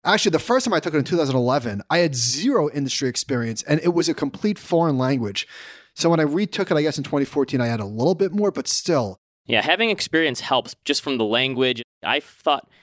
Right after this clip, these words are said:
Speaker 2: taking the test as I was progressing through my career was actually very helpful to me.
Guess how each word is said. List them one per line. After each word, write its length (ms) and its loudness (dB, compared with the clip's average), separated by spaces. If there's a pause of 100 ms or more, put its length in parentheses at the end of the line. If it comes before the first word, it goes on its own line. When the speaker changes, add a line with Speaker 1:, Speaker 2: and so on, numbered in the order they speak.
(220)
Speaker 2:
taking 300 0
the 80 2
test 360 0
as 220 2
I 100 2
was 200 -2
progressing 480 -2
through 100 -6
my 80 2
career 240 2
was 120 2
actually 260 0
very 220 0
helpful 320 -4
to 80 -6
me. 200 -10